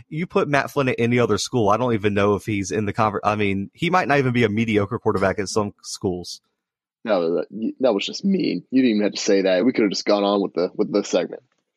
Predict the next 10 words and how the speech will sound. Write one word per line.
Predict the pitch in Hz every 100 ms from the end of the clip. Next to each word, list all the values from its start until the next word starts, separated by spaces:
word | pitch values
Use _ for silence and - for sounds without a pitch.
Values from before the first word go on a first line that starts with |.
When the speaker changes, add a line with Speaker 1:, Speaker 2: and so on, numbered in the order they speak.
| _
Speaker 1:
Th-, | 151 151
would | 147
you, | 190 -
would | 151
you | 123 175
consider | 185 - 160 143
Matt | 127 -
Flynn | 143
elite, | 135 117 120 101
Brandon? | 104 98 95